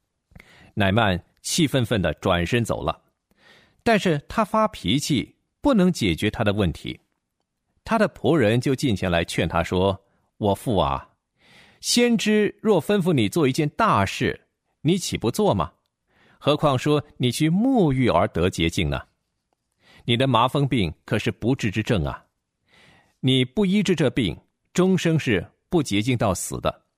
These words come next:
请你考虑一下先知的提议吧，这不是你做不到的事情。”于是乃曼他听了仆人的意见，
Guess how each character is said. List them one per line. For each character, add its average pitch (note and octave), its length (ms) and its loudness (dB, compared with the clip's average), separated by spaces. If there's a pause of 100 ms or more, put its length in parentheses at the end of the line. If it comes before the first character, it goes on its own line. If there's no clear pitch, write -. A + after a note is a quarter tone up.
(480)
请 - 180 0
你 C3+ 100 2
考 - 260 -2
虑 B2 220 0
一 F#2+ 40 0
下 D#2+ 280 -2
先 D3 320 0
知 C3+ 120 -2
的 F2 140 -2
提 - 240 -8
议 F#2 120 0
吧， - 240 -6 (600)
这 F#3+ 160 0
不 F3 160 0
是 F#3+ 140 0
你 A2+ 120 2
做 D#3 200 0
不 C#3+ 100 -2
到 E3+ 160 0
的 G2 100 -2
事 F#2 140 -2
情。” C#2 260 -6 (1080)
于 A3 140 2
是 B3 140 0
乃 G#2+ 220 2
曼 G#2 320 2
他 C3+ 140 -4
听 G3+ 240 -2
了 B2+ 140 2
仆 - 200 -4
人 A#2+ 140 2
的 C3 80 2
意 C#3+ 180 0
见， D#2+ 240 -4